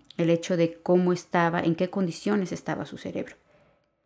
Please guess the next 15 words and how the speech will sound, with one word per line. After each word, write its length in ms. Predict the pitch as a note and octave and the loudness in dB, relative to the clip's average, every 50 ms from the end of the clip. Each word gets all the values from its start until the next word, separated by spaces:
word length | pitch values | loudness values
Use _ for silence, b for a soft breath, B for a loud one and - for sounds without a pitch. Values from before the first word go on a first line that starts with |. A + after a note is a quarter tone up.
| _ _ _ _ - | _ _ _ _ 4
Y 80 | A3 G#3 | 6 6
aquí 180 | G3+ G#3 A3+ | 6 6 4
viene 220 | A3 A3+ A3+ A3+ A3+ | 4 6 6 6 4
lo 120 | G#3+ G#3+ | 2 0
que 80 | - F#3 | -2 -8
es 120 | - - | -4 -2
el 80 | F#3 F3 | 0 0
método 300 | E3+ D#3+ - E3 E3 E3+ | 0 0 0 0 -2 -2
científico 600 | - - G#3 G#3 C#4 C4 C4+ G#3+ - - - - | -2 -4 -2 0 0 0 0 -2 -2 -4 -4 -2
para 140 | - - | -2 -2
explicarles 680 | - - - F3 E3+ - - E3+ E3 E3+ F3 F3 - - - | -4 -4 -6 -8 -6 -2 0 0 2 2 0 -2 -6 -10 -4
o 260 | - E3 F3 F#3+ G3 | 0 0 2 2 0
relacionarlo 580 | G3+ F#3+ E3 D#3 E3+ - E3+ D#3+ D3+ D3 D3 D3+ | 0 -2 -2 -2 -2 -2 -2 0 0 0 2 2
un 100 | D3+ D3 | 0 0
poco. 360 | - - D3+ - - - - | 0 -4 -6 -6 -6 -14 -20